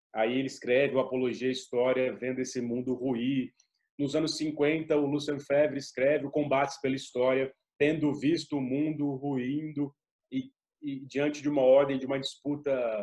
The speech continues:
geopolítica nuclear, né, da Guerra Fria, cheio, então, de impasses e de, de, de um certo ceticismo de historiador vendo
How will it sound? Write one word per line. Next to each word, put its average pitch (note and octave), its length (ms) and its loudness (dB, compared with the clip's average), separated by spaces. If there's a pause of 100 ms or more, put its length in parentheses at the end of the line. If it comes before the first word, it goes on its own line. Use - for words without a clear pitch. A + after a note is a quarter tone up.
(180)
geopolítica C3 840 -4
nuclear, B2+ 720 -2 (240)
né, C#3 220 -6
da B2 140 -4
Guerra A#2 260 -6
Fria, C3 580 -4 (320)
cheio, C#3 460 -2
então, C3+ 380 -4
de A#2+ 120 -8
impasses A#2+ 800 -8
e A#2 80 -8
de, A#2 320 -14
de, G#2+ 440 -18
de - 140 -20 (280)
um - 40 -18
certo - 340 -8
ceticismo C3+ 760 -8 (160)
de A#2 60 -18
historiador A#2+ 500 -6
vendo A#2 180 -8